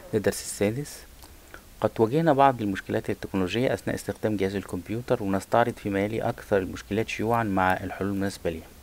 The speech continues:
عدم التمكن من فتح تطبيق ما، مؤشر فأر التحكم لا يعمل،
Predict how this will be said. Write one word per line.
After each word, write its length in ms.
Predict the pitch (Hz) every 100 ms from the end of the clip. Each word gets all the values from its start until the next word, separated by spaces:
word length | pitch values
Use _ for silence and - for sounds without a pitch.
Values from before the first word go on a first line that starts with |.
| - - - - - - - - - - -
عدم 280 | 117 139 156
التمكن 600 | 143 - 113 123 110 104
من 80 | 95
فتح 320 | 113 113 -
تطبيق 460 | - - - 113 98
ما، 280 | 95 110 131 - - -
مؤشر 520 | 113 107 123 - -
فأر 600 | 98 - 98 95 - - - - - - -
التحكم 600 | - - - 107 - 92 87
لا 80 |
يعمل، 460 | 90 101 113 131 139